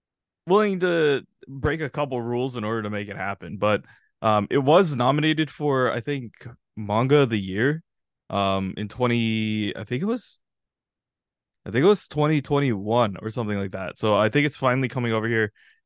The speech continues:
It got translated. I'm excited to read it. Um, I have it pre-ordered already. Um, okay. Uh, moving on into w-, the week after that. So this is the fifteenth. We're talking two weeks out now. Um, we have Mister Villain's Day Off.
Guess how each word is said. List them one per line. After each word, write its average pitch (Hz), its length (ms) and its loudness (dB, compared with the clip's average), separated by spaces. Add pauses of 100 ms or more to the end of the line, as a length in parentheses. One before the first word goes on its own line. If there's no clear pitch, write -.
It 98 60 -8
got 123 160 2
translated. 113 600 0 (440)
I'm 127 160 0
excited 113 360 0
to 107 100 -2
read 107 200 -2
it. 104 180 -2 (360)
Um, 98 300 -6
I 107 80 0
have 120 160 0
it 107 100 -2
pre-ordered 107 460 0
already. 95 420 -4 (500)
Um, 135 540 4 (1080)
okay. 170 380 4 (360)
Uh, 143 220 6
moving 190 340 4
on 196 140 4
into 196 200 2
w-, 135 220 -4
the 127 200 -4
week 143 180 -2
after 131 300 0
that. 104 260 -2
So 107 80 -10
this 117 180 -8
is 151 80 -8
the 143 100 -2
fifteenth. 127 720 -4
We're 107 120 0
talking 110 400 -2
two 131 140 -4
weeks 113 220 -4
out 104 200 0
now. 101 300 -4 (380)
Um, 117 420 4 (260)
we 143 140 4
have 190 160 8
Mister 180 300 2
Villain's 160 520 2
Day 143 240 0
Off. 135 360 2